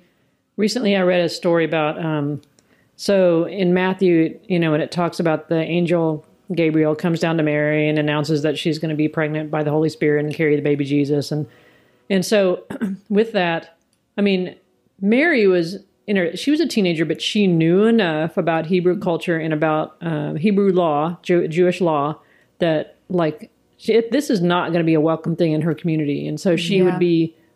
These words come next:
Speaker 1: ostracized and made fun of, and that would probably, I mean, there would be some long-lasting implications from this. But, I mean, she knew that in that instant, but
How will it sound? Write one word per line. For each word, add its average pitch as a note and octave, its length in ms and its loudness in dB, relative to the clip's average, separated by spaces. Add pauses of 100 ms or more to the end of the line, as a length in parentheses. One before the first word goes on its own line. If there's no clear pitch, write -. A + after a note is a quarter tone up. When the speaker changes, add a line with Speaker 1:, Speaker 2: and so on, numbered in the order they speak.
Speaker 1:
ostracized E3 760 0
and D#3+ 100 -2
made D#3 180 0
fun F3 240 -2
of, E3 240 2
and E3 160 0
that F3 120 2
would D#3 200 0
probably, F3+ 360 -2
I F#3 40 0
mean, F3 140 2
there F#3+ 100 4
would G#3 100 2
be G3+ 100 2
some F3+ 440 -2
long-lasting E3 720 -2
implications D#3+ 560 -4
from D#3+ 180 -4
this. D3+ 260 -4 (640)
But, F3 440 -2 (720)
I F#3+ 60 -4
mean, G3 100 2
she G#3+ 200 0
knew A#3 180 6
that G3+ 160 2
in F3+ 140 -2
that D#3+ 160 -2
instant, F#3 500 -4
but F3+ 300 -2